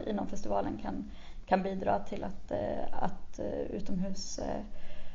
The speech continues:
eh, och naturen blir tillgänglig för, för alla, eh,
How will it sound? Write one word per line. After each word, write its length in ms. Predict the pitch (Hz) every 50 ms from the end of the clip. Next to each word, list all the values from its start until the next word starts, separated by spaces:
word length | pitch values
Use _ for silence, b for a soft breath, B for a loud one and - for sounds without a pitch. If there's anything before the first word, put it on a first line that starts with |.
| B B B - - - -
eh, 480 | 135 - - - - - - - - -
och 320 | - - 185 185 185 190
naturen 600 | - - 196 - - 208 208 202 208 208 226 226 - -
blir 220 | - - 214 208 208
tillgänglig 480 | - 214 208 202 214 214 214 208 208
för, 500 | - - - - - - - - - - -
för 120 | - - -
alla, 340 | - - - - - - - - - - - - - - -
eh, 240 | 104 101 101 - 107